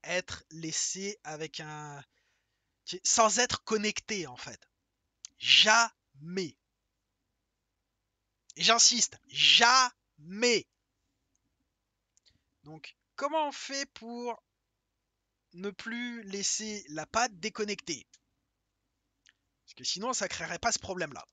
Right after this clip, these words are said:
Vous allez voir, on va faire l'expérimentation. Euh, d'ailleurs, faut que je décale ça ici. Hop. Mais on peut voir que ça change strictement rien, hein. Je l'ai mis de l'autre côté de la résistance,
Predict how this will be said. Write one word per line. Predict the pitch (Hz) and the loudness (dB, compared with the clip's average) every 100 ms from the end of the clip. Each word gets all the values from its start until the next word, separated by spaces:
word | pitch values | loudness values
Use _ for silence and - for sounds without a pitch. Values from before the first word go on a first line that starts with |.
| - | -18
Vous | 139 | -12
allez | 151 | -8
voir, | 175 190 | -4 -4
on | 156 | -4
va | 151 | -8
faire | 170 156 | -10 -10
l'expérimentation. | 151 - 143 143 135 - 120 175 220 _ _ _ _ _ _ _ _ _ _ _ _ _ _ _ _ _ _ _ _ _ _ _ - _ _ _ _ _ _ _ _ | -10 -10 -12 -14 -18 -10 -6 -6 -8 _ _ _ _ _ _ _ _ _ _ _ _ _ _ _ _ _ _ _ _ _ _ _ -20 _ _ _ _ _ _ _ _
Euh, | 123 123 | -20 -20
d'ailleurs, | 139 160 175 | -16 -12 -14
faut | - 147 | -16 -18
que | 135 | -16
je | 135 - | -14 -14
décale | 143 - 147 139 - | -14 -14 -14 -14 -12
ça | - - 131 _ _ _ _ _ | -12 -12 -14 _ _ _ _ _
ici. | - - 165 170 _ - _ _ _ _ _ _ _ _ _ | -6 -6 -8 -18 _ -20 _ _ _ _ _ _ _ _ _
Hop. | 147 139 _ _ | -16 -16 _ _
Mais | 127 | -20
on | 135 | -20
peut | 139 156 | -16 -14
voir | 139 165 185 190 - | -12 -6 -4 -6 -8
que | 165 170 175 _ _ _ _ _ _ _ | -14 -14 -14 _ _ _ _ _ _ _
ça | 120 | -18
change | - 151 156 | -14 -12 -12
strictement | - - - 175 170 151 | -10 -12 -12 -12 -8 -8
rien, | 160 139 | -8 -12
hein. | 123 131 | -16 -16
Je | 123 | -16
l'ai | 135 | -14
mis | 151 170 151 | -14 -14 -14
de | 147 | -12
l'autre | 165 165 | -10 -10
côté | 170 160 156 | -12 -10 -10
de | |
la | 147 | -8
résistance, | 135 139 139 - 180 190 214 - | -10 -10 -8 -8 -8 -8 -10 -14